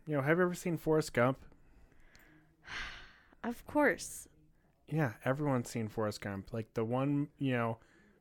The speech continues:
Speaker 1: fucking movie about, like, the retard actually getting some pussy.
Speaker 2: I know, right?
Speaker 1: I'm like, "Good job, retard. You're giving us,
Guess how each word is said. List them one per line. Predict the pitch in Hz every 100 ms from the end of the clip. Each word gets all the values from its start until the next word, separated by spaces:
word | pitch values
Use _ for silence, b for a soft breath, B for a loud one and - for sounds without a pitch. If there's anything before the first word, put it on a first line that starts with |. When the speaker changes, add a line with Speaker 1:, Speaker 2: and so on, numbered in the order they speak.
| -
Speaker 1:
fucking | 147 131 127
movie | 127 131 135
about, | 127 120 120
like, | 113
the | 113
retard | 107 123 - 123 123 -
actually | 110 113 -
getting | 110 113 117
some | 123
pussy. | 110 95 - 95 92 - b b b b b -
Speaker 2:
I | 190
know, | 190 185
right? | 180 180 180 185 131
Speaker 1:
I'm |
like, | 117 -
"Good | - 185
job, | - 175 175 147
retard. | 139 131 135 131 135
You're | 135 170
giving | 156 151
us, | 147 -